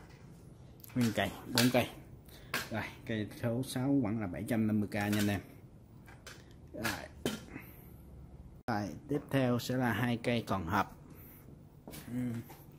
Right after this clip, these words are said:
Em thọc thông số trước cho anh em. Cây này là một cây tay qua carbon hai da. Cây này dài ba mét, à, đọt một chấm năm, dài ba mét. Cây này dài ba mét,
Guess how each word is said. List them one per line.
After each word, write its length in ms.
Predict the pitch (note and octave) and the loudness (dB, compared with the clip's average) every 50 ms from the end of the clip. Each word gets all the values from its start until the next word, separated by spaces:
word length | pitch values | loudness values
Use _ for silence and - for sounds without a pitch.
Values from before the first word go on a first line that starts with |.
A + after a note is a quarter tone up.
| - - - - - - - - - - - - - - - - - - | -14 -2 4 6 6 8 8 6 4 4 2 0 -2 -4 -6 -4 -2 0
Em 120 | C3 C3+ B2+ | 2 2 2
thọc 280 | - G#2 - - - | 0 -2 -4 -2 2
thông 160 | B2 B2+ B2 | 6 6 8
số 160 | - - D3 C#3+ - - | 8 8 8 6 8 8
trước 160 | E3 F3 E3+ - | 8 8 8 6
cho 40 | B2 | 6
anh 80 | A#2 | 6
em. 140 | A#2 A2+ A2 - - - - - - - - - | 6 6 6 2 -2 -6 -14 -18 -18 -18 -6 2
Cây 160 | - B2+ B2+ | 4 6 6
này 240 | C3 B2 A#2 A2+ A2 | 8 6 6 6 6
là 100 | A2 A2 | 6 6
một 180 | G#2 G#2 - - | 4 2 2 2
cây 160 | B2+ B2 A#2+ | 2 4 4
tay 240 | A#2+ A#2 A#2 A#2 A2+ | 4 4 2 4 4
qua 260 | B2 B2 A#2+ A#2 - - - - | 4 4 4 4 2 -2 -8 -6
carbon 420 | - - - - A#2 A2 G#2+ A2 | -6 -6 0 2 2 4 4 4
hai 120 | B2 A#2+ A2 G#2+ | 2 4 6 6
da. 260 | A2 A#2+ A2 F#2 - - - - - - - - - - - - - - | 6 6 4 4 2 -4 -12 -18 -18 -18 -18 -18 -18 -20 -20 -20 -10 0
Cây 120 | - A#2+ A#2+ | 4 6 8
này 180 | A#2+ A#2 A2 | 8 10 10
dài 200 | G#2 G2+ G#2 G#2+ | 10 8 8 8
ba 220 | G2+ G2 A2 A2 A2 | 6 8 8 8 8
mét, 200 | A2 B2 C#3+ C#3+ - - - - - - - - - - - | 8 8 6 4 2 -6 -12 -14 -16 -14 -14 -14 -14 -6 -2
à, 260 | B2 A#2 A2 A2 G#2+ | 2 4 4 6 6
đọt 180 | G#2+ G#2+ G2+ - - | 6 6 4 6 6
một 220 | G#2 F#2 - - | 4 4 4 4
chấm 160 | B2 C3 C#3 | 6 8 10
năm, 180 | B2+ A#2+ A2 G2+ - G2 | 10 8 8 4 2 0
dài 160 | G#2 G2+ F#2+ | 2 2 4
ba 200 | G2 G#2+ A2 A2+ | 8 10 10 10
mét. 220 | A2 A2 C3 E3 - - - - - - - - - - - - - - - - - - - - - - - - | 10 10 8 6 4 0 -10 -16 -18 -18 -18 -18 -20 -18 -20 -20 -20 -18 -20 -20 -18 -18 -18 -18 -18 -16 0 4
Cây 140 | B2+ B2 | 6 8
này 200 | A#2+ A#2+ A#2 A2 | 8 8 8 8
dài 280 | A2 G#2+ G#2 G2+ G2+ G2+ | 8 8 8 8 6 6
ba 220 | G2 A2+ A#2 A#2 | 6 8 8 8
mét, 260 | A#2 A#2+ A#2+ B2+ D#3 | 8 8 8 6 6